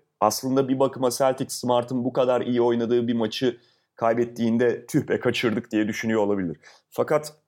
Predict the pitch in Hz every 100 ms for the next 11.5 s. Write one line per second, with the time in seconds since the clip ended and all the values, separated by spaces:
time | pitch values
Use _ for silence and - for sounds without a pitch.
0 | _ _ _ 117 202 247 170 185 151 139
1 | 131 143 135 92 90 90 90 95 - -
2 | 95 87 - 90 120 113 92 80 - 85
3 | - 123 107 107 110 110 _ _ _ _
4 | _ 110 107 107 98 - 101 - 104 104
5 | 98 95 - 98 - 95 - _ _ _
6 | - 143 156 190 180 165 160 147 139 139
7 | 101 90 82 - - 80 - - - -
8 | - - - 156 208 170 139 139 - _
9 | - 107 113 - - _ _ _ _ 87
10 | - - 95 131 190 180 127 113 - -
11 | 127 - 110 110 110